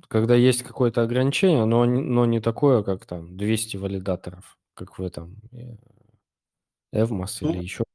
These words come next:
Speaker 2: я согласен, да, конечно, хотелось бы, чтобы больше людей пускали, там хотя бы там, ну, человек пятьсот. А, но тут тоже надо понимать, что они стараются вот этими формами ограничить людей, не ограничить людей, а набрать, э, людей, которые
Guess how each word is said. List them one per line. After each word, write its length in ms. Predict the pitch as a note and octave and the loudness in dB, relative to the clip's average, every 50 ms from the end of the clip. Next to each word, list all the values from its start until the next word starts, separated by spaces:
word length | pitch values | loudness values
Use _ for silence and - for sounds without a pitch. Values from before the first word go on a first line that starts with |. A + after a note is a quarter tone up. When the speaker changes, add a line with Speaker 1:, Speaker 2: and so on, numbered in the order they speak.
| _ _ _ _ _ G2+ G2+ - - - | _ _ _ _ _ -16 -16 -14 -6 0
Speaker 2:
я 300 | C3+ C3+ C3+ C3+ C3 B2+ | 4 6 6 8 6 6
согласен, 680 | C3 - - - - B2 B2 A#2 G#2+ - - A2 A2 | 4 2 -2 -4 -2 0 2 2 2 2 0 -4 -2
да, 140 | G#2+ A2 G2+ | 0 0 -2
конечно, 420 | - - A2+ A#2+ B2 B2+ - A#2 - | -2 -2 -4 -4 -4 -4 -6 -8 -8
хотелось 460 | - A2+ - - A#2+ A#2 A2 G#2+ G#2 | -10 -10 -4 -2 0 0 0 0 -4
бы, 100 | - G#2 | -8 -12
чтобы 260 | - - A2 G#2+ A2 G#2+ | -10 -8 -6 -4 -4 -2
больше 340 | G#2 A#2 A2+ A2 - - A2 | 0 0 0 0 0 -2 -4
людей 240 | A2 G#2+ A#2 A#2 | -2 0 0 0
пускали, 420 | - - B2+ - - - A2+ G#2 G#2 | 0 -2 -4 -4 -2 -2 -2 -2 -2
там 160 | - - G#2 - | -4 -6 -8 -8
хотя 220 | - - - - G#2 | -10 -12 -10 -10 -10
бы 120 | F#2+ - - - | -10 -10 -12 -8
там, 140 | G2+ G#2 | -6 -6
ну, 160 | A2+ A2+ G#2+ - _ _ _ _ _ _ | -4 -6 -6 -10 _ _ _ _ _ _
человек 420 | - - - A2+ A#2 A2+ G#2+ - | -6 -2 2 2 2 2 0 -2
пятьсот. 500 | - A#2 B2+ - - A#2+ G#2 G2 - - - - - - - _ _ _ | -4 -4 -4 -2 0 0 0 0 -2 -6 -12 -20 -20 -20 -20 _ _ _
А, 160 | - G#2+ G#2+ G#2+ | 2 4 6 6
но 120 | B2 B2+ | 6 6
тут 160 | D3 E3 E3 F3+ | 6 4 6 6
тоже 220 | F3+ E3+ D#3 D3+ | 6 8 8 8
надо 200 | D3+ D3 C#3 C3+ | 6 6 4 4
понимать, 440 | C3 C#3+ C#3+ C3+ C#3 D3 E3+ F#3+ F#3 | 4 4 4 4 4 4 4 4 2
что 200 | - - C#3+ C3 | 0 2 4 6
они 320 | C3 C3 C3+ D3+ D3+ C#3+ C3 | 8 8 8 6 4 2 0
стараются 680 | C3 - B2+ B2+ C3+ C#3 C3+ B2+ B2+ - - - A#2+ A#2 | 0 0 0 2 4 6 6 4 2 0 -2 -4 -4 -4
вот 160 | A#2 A2+ - _ - | -4 -4 -6 _ -4
этими 400 | A#2+ B2 B2+ C3 C3 B2+ A#2+ A#2 | 0 0 0 0 0 -2 -4 -4
формами 500 | A2+ - - D3+ D3+ D3 C3+ B2+ A2+ A2 | -4 -4 -2 -2 0 2 2 2 2 0
ограничить 540 | A2+ G#2+ A2+ A2+ A#2 B2+ C3 C3 - - - | 0 -2 -2 -4 -2 -2 -4 -4 -4 -6 -8
людей, 280 | A2+ A#2 A2 B2 D3 D3+ | -10 -6 -4 -4 -2 0
не 80 | D3 C3+ | 4 4
ограничить 520 | B2+ C3 B2+ A#2+ C3+ D#3 E3+ D#3+ - - - | 4 4 4 4 2 2 2 2 -2 -8 -10
людей, 340 | B2 A#2+ - A#2+ A2+ A2 G#2+ | -12 -8 -4 -2 0 2 2
а 40 | G#2+ | 2
набрать, 600 | A2 A2+ A2 A2 B2 C3 B2 A#2 - - - - A2+ | 0 -2 -2 -2 0 2 2 0 0 -4 -10 -8 -4
э, 340 | A2 A2 A2 A2 G#2+ G#2+ G#2+ | -4 -2 0 0 0 0 0
людей, 380 | A2 A2+ A2 A#2 C3 C#3+ C3+ | 0 -2 -2 0 0 0 0
которые 580 | - A#2 A2+ - A#2+ B2 A#2 A#2 A2+ G#2+ G2+ - | 0 -4 -4 -2 0 2 4 4 4 2 2 -2